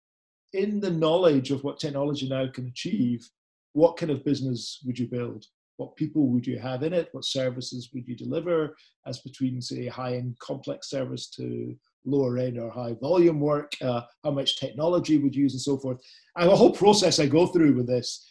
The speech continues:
uh, e-, essentially asking people to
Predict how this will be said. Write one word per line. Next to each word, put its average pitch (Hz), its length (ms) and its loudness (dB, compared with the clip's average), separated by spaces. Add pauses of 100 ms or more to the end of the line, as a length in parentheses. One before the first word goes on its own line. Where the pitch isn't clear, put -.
(240)
uh, 147 400 0 (300)
e-, - 60 -10 (100)
essentially 151 1080 0 (200)
asking 143 420 -2
people 139 460 -2
to 131 420 -2